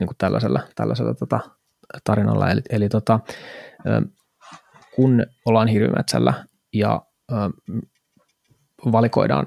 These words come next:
saalista, niin yksi semmoinen sääntö, joka,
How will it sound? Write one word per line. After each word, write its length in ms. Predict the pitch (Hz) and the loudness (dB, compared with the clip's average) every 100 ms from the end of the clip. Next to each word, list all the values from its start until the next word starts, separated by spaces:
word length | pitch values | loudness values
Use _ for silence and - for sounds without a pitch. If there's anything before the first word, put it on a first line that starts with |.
| - | -2
saalista, 520 | 113 104 - - - | 2 2 2 0 0
niin 180 | 101 117 | 2 2
yksi 120 | - | 2
semmoinen 320 | 117 110 104 | 2 4 4
sääntö, 380 | 101 110 110 135 - - - - - _ - | 4 4 2 0 -2 -12 -20 -20 -20 _ -2
joka, 540 | 104 101 98 - _ | 0 4 2 2 _